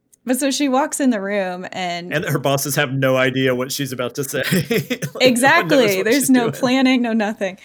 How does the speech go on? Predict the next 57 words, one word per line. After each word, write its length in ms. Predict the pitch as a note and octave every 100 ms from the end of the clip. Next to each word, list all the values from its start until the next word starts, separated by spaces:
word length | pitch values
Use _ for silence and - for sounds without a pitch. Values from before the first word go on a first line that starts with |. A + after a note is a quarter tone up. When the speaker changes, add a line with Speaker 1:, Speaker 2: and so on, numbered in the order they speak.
| - - _
Speaker 1:
Um, 420 | A#3+ A3 G3+ G#3 _ -
but 140 | B3+
yeah, 200 | C4 D4+
so 480 | - C#4 B3+ A#3 - - _ -
I, 160 | B3 -
I 140 | B3+ C4
did 260 | C4 D4+
like 460 | C#4 A3 F#3 F#3 - -
that 200 | F3+ -
part 200 | E3 -
of 60 | -
it 120 | -
because, 280 | F#3+ F#3+ F#3+
like 180 | F#3+
you 80 | A3+
said, 220 | G#3+ F#3+
it 120 | E3 -
was 240 | F3 F3 - _
an 140 | G3+ F#3
actual 840 | F#3+ G3 - G3+ F3 F3 F3 F3+ _ _
thought. 500 | _ F3+ F#3 - -
It 100 | G#3+
was 140 | F3 F#3
an 120 | E3+
insight 640 | - E3 G3+ - B3 -
that 120 | - F#3+
I 80 |
thought 180 | G3+ G3+
was 140 | F#3+ F#3
interesting. 680 | G3+ A#3 B3+ - C#4+ D#4
She 180 | D#4 -
was 120 | F#3
basically 400 | - F#3 - F#3 F3
saying 380 | - F3+ G3+
that 220 | A3 - - _ _ _ _ _ _ G3+
this 300 | G#3+ G#3 - _
brand 280 | - F#3 G3
of 80 | F#3+
tuna 420 | - A3+ F#3+ E3 -
is 220 | G3 F#3+
the 60 | F#3
most 280 | F3 F3 F#3
expensive 480 | - F#3 D#3 F3+
on 100 | E3+
the 80 | F#3
shelf, 320 | G#3 E3+ F3
so 140 | A3 F#3
you 120 | E3+
could 200 | - E3
say 160 | E3 E3+
it's, 120 | E3+
like, 200 | F3 -
a 80 | F#3+
luxury 540 | E3+ D#3+ E3 F#3 F3+
brand 420 | F#3+ E3 D#3+ E3 -
of 160 | F#3
tuna. 520 | - F#3 D#3+ E3 G3